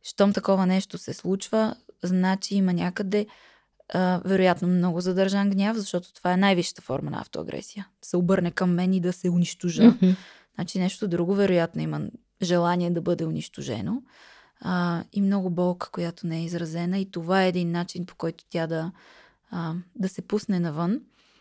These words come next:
Speaker 1: И много важно ми се струва да кажа, че има много случаи на самонараняване.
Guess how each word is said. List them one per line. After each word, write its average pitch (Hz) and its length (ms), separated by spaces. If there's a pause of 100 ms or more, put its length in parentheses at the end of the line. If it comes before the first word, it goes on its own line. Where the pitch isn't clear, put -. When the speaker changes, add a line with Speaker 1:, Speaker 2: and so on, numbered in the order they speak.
(200)
Speaker 1:
И 190 100
много 208 260
важно 208 240
ми 190 100
се - 60
струва 196 280
да 190 100
кажа, 202 340
че 196 340 (380)
има 208 260
много 196 240
случаи 208 360
на 190 100
самонараняване. 165 1040